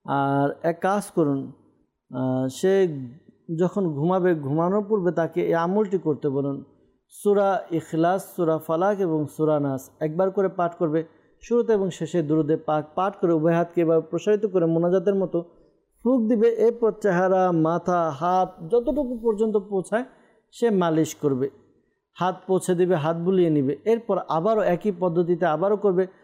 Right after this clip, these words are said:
সূরা ইখলাস, সূরা ফালাক এবং সূরা নাস, এই তিনটি সূরা পাঠ করবে। আবার হাতে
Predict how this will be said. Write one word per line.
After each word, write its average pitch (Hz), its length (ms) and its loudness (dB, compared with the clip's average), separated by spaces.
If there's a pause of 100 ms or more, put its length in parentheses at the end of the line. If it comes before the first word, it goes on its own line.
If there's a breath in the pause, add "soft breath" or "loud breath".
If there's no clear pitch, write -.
(200 soft breath)
সূরা 220 260 0
ইখলাস, 185 480 0
সূরা 180 160 0
ফালাক 190 360 0
এবং 160 220 -2
সূরা 156 300 -2
নাস, 135 380 -4
এই 175 60 -8
তিনটি 190 300 -2
সূরা 185 240 0
পাঠ 180 280 -4
করবে। 175 260 0 (380 loud breath)
আবার 160 240 0
হাতে 175 260 0